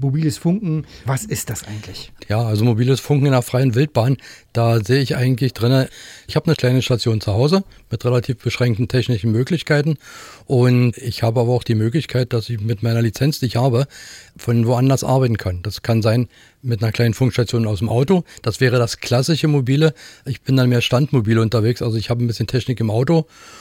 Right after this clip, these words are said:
Speaker 2: fahre dann zu einem Ort hin, wo ich zum Beispiel ganz, ganz saubere Frequenzen habe, also keine Störung von Rechnern,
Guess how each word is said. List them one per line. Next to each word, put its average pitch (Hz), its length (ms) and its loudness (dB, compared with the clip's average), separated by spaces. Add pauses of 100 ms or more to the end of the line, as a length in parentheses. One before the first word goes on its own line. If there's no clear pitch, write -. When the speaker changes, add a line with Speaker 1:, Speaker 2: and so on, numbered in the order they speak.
(180)
Speaker 2:
fahre 127 340 2
dann 120 320 2
zu 113 140 -4
einem 110 180 0
Ort 120 220 0
hin, 165 320 2
wo 127 240 2
ich 127 160 -2
zum 123 160 0
Beispiel 120 560 0 (400)
ganz, 117 260 0
ganz 123 260 0
saubere 110 680 2
Frequenzen 123 640 -2
habe, 131 180 2
also 110 180 0
keine 113 280 0
Störung 117 360 0
von - 140 -4
Rechnern, 127 480 0